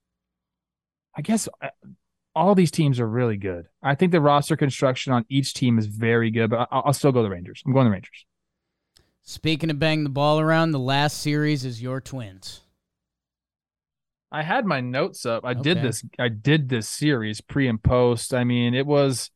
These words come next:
Speaker 1: not a fun one for the Twins. Um, Bailey Ober gives them a nice start. A huge sixth inning for the Brewers in the first game, uh, all soft contact.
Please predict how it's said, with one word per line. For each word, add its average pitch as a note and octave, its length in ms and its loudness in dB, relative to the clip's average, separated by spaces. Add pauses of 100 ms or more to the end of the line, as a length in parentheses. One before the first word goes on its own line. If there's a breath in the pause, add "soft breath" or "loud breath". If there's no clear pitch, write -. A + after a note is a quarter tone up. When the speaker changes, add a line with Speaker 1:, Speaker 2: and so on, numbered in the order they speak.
(840)
Speaker 1:
not D#3 380 6
a F3 60 4
fun E3 320 2
one D3+ 220 2
for C#3 220 -4
the C3+ 80 -4
Twins. C3+ 680 0
Um, A#2+ 800 2 (680)
Bailey D#3 300 2
Ober C#3+ 240 2
gives C#3+ 140 0
them C#3 100 -2
a - 20 0
nice C3 220 -2
start. B2+ 520 2 (360)
A A#2+ 160 -2 (600)
huge D3+ 300 2
sixth - 420 0
inning C#3+ 300 2
for B2+ 540 2
the A2+ 460 -2
Brewers B2+ 540 0
in A2+ 600 0 (520)
the A#2+ 60 -2
first D3 400 2
game, C3 380 2 (180)
uh, C3 140 -2 (180)
all D3+ 320 6
soft B2 420 0
contact. G2+ 680 -6